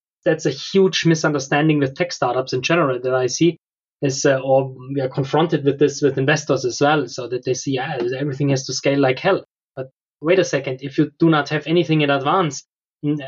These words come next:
how do you wanna scale that? So there's a good reason why it took us three years, which is quite a lot of time, to come now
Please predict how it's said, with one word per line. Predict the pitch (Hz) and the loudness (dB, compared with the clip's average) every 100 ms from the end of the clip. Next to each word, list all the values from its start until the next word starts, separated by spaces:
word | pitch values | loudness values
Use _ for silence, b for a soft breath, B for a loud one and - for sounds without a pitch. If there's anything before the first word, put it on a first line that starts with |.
| 139 | -12
how | - 180 | -2 0
do | 165 | 2
you | 151 | 0
wanna | 143 120 | -2 -4
scale | - 147 190 | 0 2 2
that? | 131 - _ _ _ | 0 -6 _ _ _
So | - 156 | -4 0
there's | 151 151 | 2 0
a | 147 | 0
good | 180 | 0
reason | 160 175 190 175 151 139 | 2 0 2 4 2 2
why | 139 143 | 2 2
it | 147 139 | 0 -2
took | 175 147 | -2 0
us | 139 - | -2 -6
three | - 160 151 | -2 0 2
years, | 139 180 156 - 135 | 4 4 2 -2 -8
which | 131 | -6
is | 131 | -8
quite | - 143 | -2 2
a | 135 | 4
lot | 131 | 4
of | 131 - | 2 -2
time, | 143 165 160 | 0 0 0
to | 147 | -6
come | - - 147 147 135 - | -6 -2 0 -2 -6 -4
now | 143 135 151 | 0 2 2